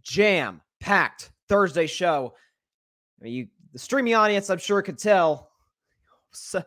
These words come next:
one, well, one of the topics is gonna be the man, the myth, the legend, and the goat. Mister Tom Brady led yet another improbable comeback win, this one over the New Orleans Saints, a team that has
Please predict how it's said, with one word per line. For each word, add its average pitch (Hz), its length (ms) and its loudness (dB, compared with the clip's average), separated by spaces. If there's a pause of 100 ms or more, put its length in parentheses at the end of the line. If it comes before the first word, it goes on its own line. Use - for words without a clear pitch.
(180)
one, 233 260 6
well, 226 120 6
one 262 140 2
of 226 60 -4
the 196 60 -4
topics 180 420 -2
is 147 60 -16
gonna 165 160 -6
be 156 340 -4 (760)
the 127 60 -10
man, 175 560 2
the 117 80 -18
myth, 196 360 -2
the 160 80 -2
legend, 160 500 4
and 143 180 -8
the 131 40 -10
goat. 165 540 -2 (580)
Mister 156 220 -8
Tom 190 340 0
Brady 185 300 2
led 151 480 -2 (260)
yet 220 180 2
another 214 640 2
improbable 190 880 -6 (300)
comeback 208 460 4
win, 156 400 -2 (200)
this 226 220 4
one 196 140 0
over 190 140 2
the 175 100 -6
New 190 80 -4
Orleans 180 320 -2
Saints, 180 260 -8
a 147 60 -18
team 190 240 -6
that 180 120 -2
has 165 200 -6